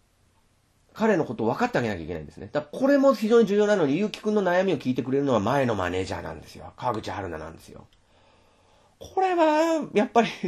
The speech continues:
<laughs> ドラッカーやって、その経営学って言ってんだったら、その、えー、働いてる人の気持ちを分かってあげる。働いてる人のその状況を分かってあげるっていうのは必要だったと思うんですけども。だか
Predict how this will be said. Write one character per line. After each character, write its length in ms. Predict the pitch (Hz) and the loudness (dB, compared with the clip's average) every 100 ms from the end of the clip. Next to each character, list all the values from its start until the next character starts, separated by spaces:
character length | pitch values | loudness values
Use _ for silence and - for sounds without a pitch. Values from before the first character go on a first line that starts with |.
| 160 | -10
<laughs> 320 | - 220 - | -14 -18 -10
ド 140 | 147 202 | 0 4
ラ 160 | 254 | 4
ッ 60 | 254 | 4
カ 340 | 190 170 143 - | 6 8 6 0
ー 60 | |
や 100 | 131 | -4
っ 40 | 127 | -2
て、 140 | 143 | -4
そ 80 | 139 | -4
の 80 | 135 | -2
経 180 | 190 | 0
営 40 | 202 | 2
学 160 | 151 | 2
っ 20 | - | 0
て 60 | 113 | -6
言 80 | |
っ 20 | 110 | -4
て 80 | 139 | -4
ん 40 | |
だ 80 | 107 | -4
っ 40 | |
た 80 | 107 | -2
ら、 100 | 104 | -6
そ 120 | 107 | -6
の、 140 | 107 - _ - - | -8 -10 _ -20 -12
え 600 | 113 107 95 90 76 71 - | -6 -4 -2 -2 -4 -6 -8
ー、 40 | |
働 460 | - 160 226 240 233 | -8 0 2 4 4
い 40 | |
て 120 | 233 | 4
る 120 | 220 | 4
人 180 | 214 196 | 0 0
の 340 | 196 202 135 - _ _ _ - - _ _ _ _ _ | 2 2 2 -2 _ _ _ -20 -20 _ _ _ _ _
気 100 | - | -6
持 120 | 175 170 | -4 0
ち 100 | 180 | 0
を 200 | - - | 0 0
分 140 | 170 180 | 0 2
か 80 | |
っ 80 | 233 | 0
て 80 | 156 | 0
あ 80 | 117 | 0
げ 80 | 104 | -2
る。 180 | 104 - | -6 -10
働 280 | 143 196 214 | -2 2 4
い 40 | |
て 80 | 202 | 2
る 60 | 202 | 0
人 120 | 185 | -2
の 80 | 156 | -2
そ 100 | 156 | -2
の 80 | |
状 120 | 135 165 | 0 0
況 120 | 175 | 0
を 20 | |
分 80 | 147 | 2
か 80 | 202 | 0
っ 60 | |
て 80 | 185 | 0
あ 60 | 123 | 0
げ 100 | 107 | 0
る 60 | |
っ 20 | 98 | -4
て 120 | - | -6
い 20 | |
う 40 | 92 | -8
の 40 | |
は 40 | |
必 140 | 90 165 | -8 -6
要 60 | |
だ 40 | 170 | -4
っ 20 | |
た 100 | 160 | -4
と 60 | 104 | -4
思 120 | 113 | -6
う 40 | |
ん 40 | 82 | -8
で 60 | |
す 60 | - | -12
け 60 | |
ど 80 | 80 | -8
も。 140 | 117 | -6
だ 20 | |
か 60 | 98 | -6